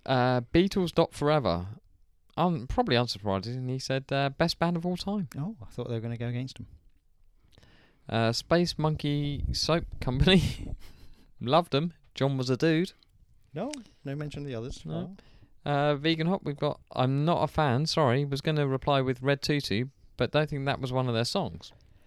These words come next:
Speaker 2: She was already had her answer for whatever the question was gonna be. It was gonna be
Speaker 1: Ah,
Speaker 2: Red
Speaker 1: that's right,
Speaker 2: Tutu.
Speaker 1: you did say. You did. What did she think the question was gonna be?
Speaker 2: What do you like to wear when
Speaker 1: Just what do you like to wear?
Speaker 2: Yep.
Speaker 1: Okay. Um,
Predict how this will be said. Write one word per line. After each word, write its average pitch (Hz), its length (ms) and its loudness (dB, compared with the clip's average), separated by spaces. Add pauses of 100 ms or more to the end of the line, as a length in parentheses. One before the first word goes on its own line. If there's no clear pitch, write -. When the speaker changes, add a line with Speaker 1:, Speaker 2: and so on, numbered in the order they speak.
(760)
Speaker 2:
She - 160 -4
was - 400 -6 (220)
already 147 240 2
had 127 120 -2
her 120 80 0
answer 120 300 -2
for 117 240 -2
whatever 120 220 -2
the 110 60 -6
question 107 300 -10
was 101 100 -10
gonna 101 140 -10
be. 92 100 -10
It - 80 -18
was 90 140 -16
gonna 98 160 0
be - 40 2
Speaker 1:
Ah, 101 260 4
Speaker 2:
Red 107 60 2
Speaker 1:
that's - 160 -2
right, 110 140 2
Speaker 2:
Tutu. 101 100 -4
Speaker 1:
you 104 40 0
did 120 200 0
say. 92 460 -2 (580)
You 101 160 -10
did. 113 160 -10 (320)
What 208 200 -8 (120)
did 226 140 -16
she - 140 -6
think 196 200 -4
the - 80 -10
question 185 360 -4
was 175 120 -8
gonna 180 180 0
be? 170 380 -2 (160)
Speaker 2:
What 104 340 -14
do 120 80 -12
you 110 60 -8
like 107 180 -12 (240)
to 117 100 -10
wear 113 260 -6
when 120 320 -10 (1080)
Speaker 1:
Just - 200 -10
what 98 120 -4
do 107 40 -6
you 107 60 0
like 120 140 0
to 127 80 -6
wear? 165 180 -2 (100)
Speaker 2:
Yep. 180 160 -10 (380)
Speaker 1:
Okay. 180 220 -10 (1000)
Um, 127 480 0